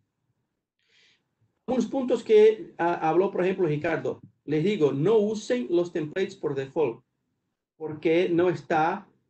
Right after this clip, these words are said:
listo para que ustedes pongan en producción. Es para pruebas solo. Entonces,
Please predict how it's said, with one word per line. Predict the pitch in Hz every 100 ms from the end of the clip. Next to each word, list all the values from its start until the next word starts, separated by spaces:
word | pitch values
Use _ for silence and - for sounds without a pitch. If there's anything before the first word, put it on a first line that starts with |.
| -
listo | 143 190 - - 226 226 226
para | 165 165 165
que | 170
ustedes | 147 160 165 175
pongan | - 156 156 175 165
en | 120
producción. | 123 123 - 139 -
Es | 147 151
para | - 160 180 185 _
pruebas | 160 151 131 127
solo. | - 127 110 107 -
Entonces, | 123 143 160 185 -